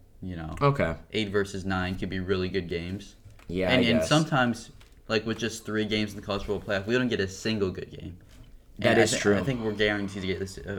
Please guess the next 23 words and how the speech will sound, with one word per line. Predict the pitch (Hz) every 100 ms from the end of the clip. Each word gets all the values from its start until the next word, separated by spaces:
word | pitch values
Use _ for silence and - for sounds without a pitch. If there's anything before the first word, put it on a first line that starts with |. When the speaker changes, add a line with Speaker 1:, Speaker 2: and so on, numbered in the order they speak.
| 95
Speaker 1:
a |
few | 95 104
good | 95 92
games, | 85 87 85 87 -
even | 104 95
if | 92
it | 92
means, | 90 87 87 - - _ _ - _ _ - - -
and | 135
al-, | 151
also, | 151 156 156
like, | 127 110 -
more | 117 127
games | 110 110 107 107
will | 101
be, | 95
I | 92 92
mean, | 98 92
teams | 107 101
will | 101
be | 98
more | 92 95
fatigued, | 92 90 95 98 123